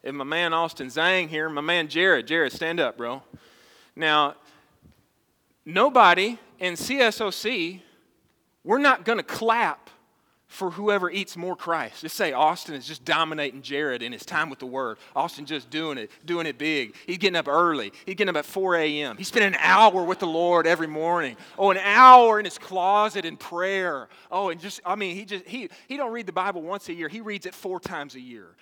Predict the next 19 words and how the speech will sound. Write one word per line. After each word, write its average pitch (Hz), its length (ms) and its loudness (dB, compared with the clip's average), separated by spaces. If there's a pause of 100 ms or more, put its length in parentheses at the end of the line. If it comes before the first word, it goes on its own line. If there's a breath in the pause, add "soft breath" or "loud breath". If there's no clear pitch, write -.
He's 180 100 -10
just 180 200 -12
incredible. 160 640 -8 (160 soft breath)
Now, 202 200 -8
we're, 247 240 -6 (340)
we're, 214 140 -2 (440)
it's - 380 -10
not 185 240 -8
a 214 60 -18
contest. - 760 -20 (680)
It's 180 100 -20
not 262 80 -12
a 254 100 -20
contest. - 580 -20 (1400)
No, 196 180 -4
nobody's, 214 580 -2
nobody's 214 300 0
gonna 233 140 -6
clap. 220 520 -2